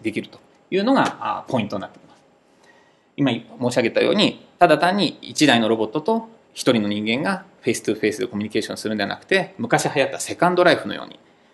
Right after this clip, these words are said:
サーバーの中にロボットがいて、そこにたくさんの人が世界中から、いろんなところからアクセスをして、ロボットと対話をする。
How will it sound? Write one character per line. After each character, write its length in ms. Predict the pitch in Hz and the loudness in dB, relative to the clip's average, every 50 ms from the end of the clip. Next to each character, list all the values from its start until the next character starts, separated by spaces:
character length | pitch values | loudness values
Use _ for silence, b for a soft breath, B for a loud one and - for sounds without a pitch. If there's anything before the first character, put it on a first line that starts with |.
| b b _ | b b _
サ 220 | - - 131 127 | 0 2 4 4
ー 40 | 120 | 6
バ 60 | 120 | 6
ー 40 | 120 | 4
の 80 | 120 120 | 4 2
中 160 | 123 143 185 | 0 0 2
に 100 | 196 165 | 2 2
ロ 80 | - 110 | 2 2
ボ 120 | 107 107 | 0 -2
ッ 0 | 104 | -6
ト 100 | - - | -8 -12
が 100 | - - | -12 -12
い 40 | |
て、 100 | - - | -14 -16
そ 140 | - - 113 | -14 -14 -8
こ 100 | - 123 | -6 -4
に 300 | 120 117 104 - 110 98 - | -2 -2 -4 -6 -10 -14 -14
た 80 | - | -16
く 80 | - - | -14 -4
さ 140 | - 190 170 | -2 0 0
ん 60 | 135 | 0
の 40 | 113 | -2
人 220 | - - - 113 | -4 -2 -2 0
が 220 | 120 131 123 107 | 2 2 0 0
世 160 | - - - - | -2 -6 -6 0
界 220 | - 165 175 170 | 2 2 2 2
中 200 | 160 156 156 151 | 2 2 0 4
か 100 | 151 139 | 4 4
ら、 140 | 135 120 - - | 4 2 0 -2
い 60 | 131 | -10
ろ 80 | 117 | -12
ん 40 | 165 | -10
な 80 | 185 185 | -8 -8
と 100 | - 196 | -2 0
こ 80 | 214 | 2
ろ 80 | 202 185 | 2 4
か 100 | - 117 | 4 2
ら 140 | - - 151 | 2 2 -2
ア 40 | - | -4
ク 80 | - | -4
セ 120 | - 110 104 | -4 -4 -4
ス 100 | - - | -4 -6
を 60 | 95 | -8
し 100 | - - | -8 -4
て、 280 | - 220 202 170 B B B B B | -2 -2 -2 -2 B B B B B
ロ 100 | - 113 | -6 -4
ボ 120 | 104 101 | -4 -4
ッ 20 | 95 | -8
ト 100 | - - | -10 -12
と 100 | - - | -14 -12
対 220 | - - - 104 | -8 -4 -2 0
話 120 | 101 98 90 | 0 0 -2
を 40 | |
す 100 | - - | -2 -6
る。 80 | - - | -12 -16